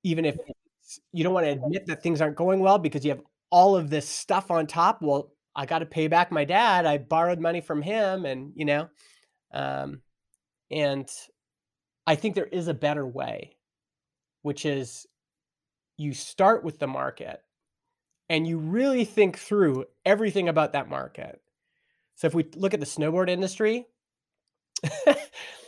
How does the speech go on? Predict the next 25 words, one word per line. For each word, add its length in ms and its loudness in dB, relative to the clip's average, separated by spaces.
um, 440 0
I 100 4
think 520 -2
if 140 -2
I'd 220 6
looked 360 2
at 200 2
it, 260 -2
I 120 4
could 220 4
have 240 0
said, 420 2
you 100 -2
know, 320 0
I 100 6
could 140 2
have 120 0
even 200 2
just 180 -4
talked 260 4
to 60 -6
people 380 -2
in 160 -4
my 140 -2
town 680 -2